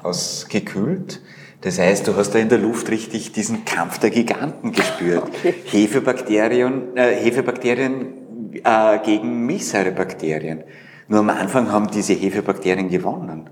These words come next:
Speaker 2: Mhm.
Speaker 1: weil natürlich die zu schwach waren, beziehungsweise dieses ganze Klima einfach noch nicht aufgebaut war. Das heißt, es setzt sich dann quasi auf diesen Rohling, setzt sich Hefe drauf ab und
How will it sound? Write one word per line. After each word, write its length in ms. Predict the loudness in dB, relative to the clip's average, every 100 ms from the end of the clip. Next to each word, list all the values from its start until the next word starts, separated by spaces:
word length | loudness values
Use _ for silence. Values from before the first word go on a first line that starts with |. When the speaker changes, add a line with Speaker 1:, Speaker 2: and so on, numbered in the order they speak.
| -16 -12
Speaker 2:
Mhm. 120 | -10 -12 -4 2
Speaker 1:
weil 120 | 4
natürlich 360 | 4 4 2 2
die 120 | -2
zu 120 | -4
schwach 400 | -4 -6 -8 -4
waren, 280 | -2 0 -2
beziehungsweise 500 | -2 2 4 4 4
dieses 320 | 4 0 0
ganze 260 | -2 -2 -4
Klima 360 | -6 -6 -6 -6
einfach 300 | -6 -6 -4
noch 100 | -6
nicht 260 | -8 -10 -12
aufgebaut 580 | -14 -16 -14 -14 -8
war. 120 | -8 -8 -10 -8 -8 -4 0
Das 140 | 6
heißt, 280 | 6 6 2 -4 -10 -14 -20 -20 -20 -20 -20 -20 -8 -6
es 120 | 0
setzt 240 | 0 0
sich 160 | -2 0
dann 280 | 2 2 2
quasi 220 | 0 0
auf 80 | 0
diesen 240 | 0 0
Rohling, 600 | 0 0 0 0 0 -2 -4 -14 -6
setzt 320 | -2 0 0
sich 180 | -2 0
Hefe 260 | 0 0 -2
drauf 300 | -2 -2 0
ab 220 | 0 2
und 540 | 2 2 -2 -4 -4